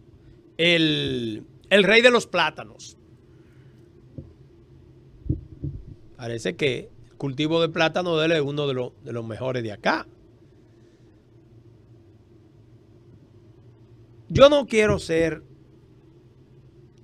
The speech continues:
ni siquiera un detractor de na-,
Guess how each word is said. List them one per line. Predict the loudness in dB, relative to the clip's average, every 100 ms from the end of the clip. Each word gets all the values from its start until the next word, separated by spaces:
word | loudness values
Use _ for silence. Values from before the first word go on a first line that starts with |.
| -20 -16 -10
ni | -8 -8 -8 -10
siquiera | -12 -8 -6 -2 0
un | 0 -4 -8 -10 -12 -18 -10
detractor | -2 -2 -2 -8 -8 -10 -6 -6 -8
de | -12
na-, | -12 -12